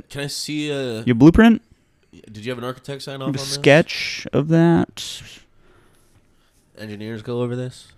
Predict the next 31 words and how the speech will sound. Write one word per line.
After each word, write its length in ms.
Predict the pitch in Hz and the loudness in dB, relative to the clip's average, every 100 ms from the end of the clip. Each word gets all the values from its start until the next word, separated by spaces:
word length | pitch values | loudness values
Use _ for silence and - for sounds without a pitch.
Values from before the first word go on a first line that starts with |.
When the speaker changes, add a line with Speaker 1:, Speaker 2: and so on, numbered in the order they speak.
| _ - _ - - - | _ -20 _ -20 -20 -18
Speaker 2:
So 140 | - 151 | 0 4
this 140 | 190 | 4
guy 180 | - 165 | 6 6
became 300 | 147 135 127 | 6 4 4
the 80 | 120 | 4
first 300 | - 180 180 | 2 -2 0
shogun 360 | - 131 131 | 4 4 4
of 80 | 131 | 0
the 80 | 113 | -2
Tokugawa 560 | - 131 151 120 110 110 | 0 0 0 2 2 2
shogunate 520 | - 170 160 151 151 - - _ _ - | 4 4 6 4 2 -8 -20 _ _ -8
and 400 | - 123 123 123 | 0 4 4 6
began 380 | 131 127 160 160 | 6 6 6 6
a 60 | |
period 540 | 135 - 147 147 139 127 | 4 0 2 4 4 4
known 260 | 127 123 | 4 4
as 300 | 101 113 113 - | 4 2 0 -6
the 200 | - 113 - | -4 -4 2
Edo 220 | 160 160 120 | 4 6 4
period, 420 | 131 113 110 123 | 4 4 4 2
which 200 | 123 - | 0 -2
would 120 | 127 | -2
take 220 | 160 165 | 2 2
Japan 380 | - - 139 131 | 0 2 2 2
from 180 | - 113 | 0 -4
sixteen 420 | - 139 - 131 | 0 -2 0 2
oh 100 | 123 | 2
three 200 | - 120 | 2 0
to 80 | 110 | 2
eighteen 320 | 101 - 104 | 0 -2 -8
sixty-seven. 720 | - - - - 135 - 151 | -6 -10 -8 -2 -2 -2 -10